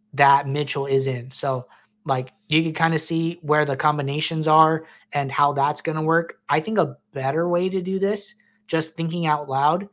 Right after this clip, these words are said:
is to do it as a cash, cash build. So, you know, set the sliders to zero zero zero, which will only use the mean projection,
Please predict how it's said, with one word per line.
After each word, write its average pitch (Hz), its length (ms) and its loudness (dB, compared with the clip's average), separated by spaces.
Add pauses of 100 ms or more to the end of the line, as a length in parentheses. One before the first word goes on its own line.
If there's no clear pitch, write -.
(720)
is 160 480 2
to - 120 -8
do 160 220 2
it 196 280 0 (140)
as 160 400 4
a 139 60 -10
cash, - 300 -8 (160)
cash 185 320 -2
build. 127 220 -16 (380)
So, 147 260 -2
you 143 140 -6
know, 131 220 -4
set - 400 -6
the 175 180 -2 (100)
sliders 156 600 -2
to 135 220 -4
zero 147 320 -2
zero 170 300 0
zero, 143 500 -6 (380)
which 139 440 -4
will 139 240 -4
only 165 300 -2
use 160 380 -4
the 135 120 -4
mean 156 300 -4
projection, 147 680 -6